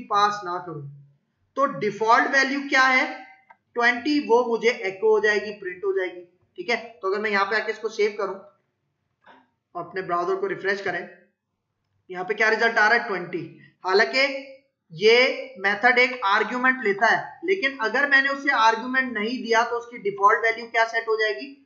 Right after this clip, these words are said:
ट्वेंटी। लेकिन अगर मैं यहाँ पे value दे दूं ट्वेंटी फ़ाइव,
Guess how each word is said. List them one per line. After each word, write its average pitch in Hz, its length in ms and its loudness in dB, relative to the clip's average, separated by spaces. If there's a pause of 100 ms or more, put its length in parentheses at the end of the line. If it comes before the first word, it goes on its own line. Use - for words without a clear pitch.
(200)
ट्वेंटी। 240 720 -2
लेकिन 233 400 0
अगर 254 280 0
मैं 233 220 2 (460)
यहाँ 214 240 4 (100)
पे 240 160 6 (880)
value 220 400 0
दे 220 220 6
दूं 226 240 -4
ट्वेंटी 202 340 -4
फ़ाइव, 160 220 -8